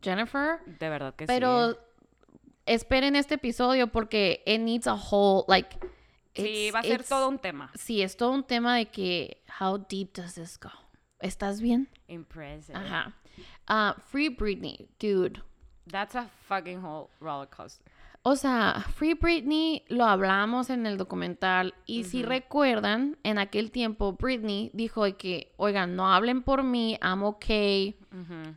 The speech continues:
Speaker 1: like, don't do this, bla, bla, bla, wiri wara." Y en este verano ya se fue a corte.
Speaker 2: Ujú.
Speaker 1: Nos dimos cuenta que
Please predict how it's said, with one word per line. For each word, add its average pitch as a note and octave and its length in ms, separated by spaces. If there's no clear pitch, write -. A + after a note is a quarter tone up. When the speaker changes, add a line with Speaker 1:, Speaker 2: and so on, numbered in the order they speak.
Speaker 1:
like, F#3+ 260
don't G3+ 280
do A#3+ 200
this, G#3 220
bla, F#3 160
bla, G3 160
bla, A3 260
wiri G#3 220
wara." F3+ 340
Y A#3+ 160
en C4 80
este C4+ 280
verano A3+ 560
ya F#3+ 260
se F3+ 140
fue F#3+ 140
a F#3 40
corte. A3 680
Speaker 2:
Ujú. F#3 440
Speaker 1:
Nos G#3+ 260
dimos G#3 280
cuenta G#3 380
que F#3 760